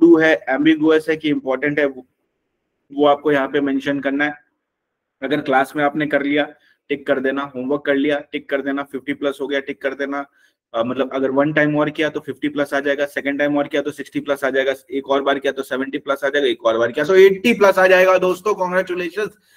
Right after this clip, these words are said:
तो अगर एटी प्लस चाहिए तो आपको multiple time question को बनाना पड़ेगा।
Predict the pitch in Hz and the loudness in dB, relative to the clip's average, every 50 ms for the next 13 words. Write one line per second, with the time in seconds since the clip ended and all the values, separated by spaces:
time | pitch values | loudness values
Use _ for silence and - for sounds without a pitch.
0 | - - _ _ - 170 165 180 175 175 170 175 - 202 202 196 196 190 180 - | -20 -20 _ _ -4 -2 0 0 2 0 0 0 -2 -4 -4 0 0 0 0 0
1 | - 185 180 190 196 185 185 170 - - 180 170 165 160 160 180 165 - 180 170 | -4 -4 -2 -2 -2 -2 -4 -6 -6 -6 -6 -4 -4 -4 -4 -4 -6 -6 -4 -4
2 | 175 170 175 165 170 170 - 175 175 170 175 160 147 - 131 143 156 160 170 175 | -2 -4 -4 -4 -6 -8 -8 -8 -8 -6 -6 -6 -2 -4 -2 -2 0 -2 -2 -2
3 | - 170 170 175 165 185 196 196 | -2 -2 -4 -2 0 -2 -2 -4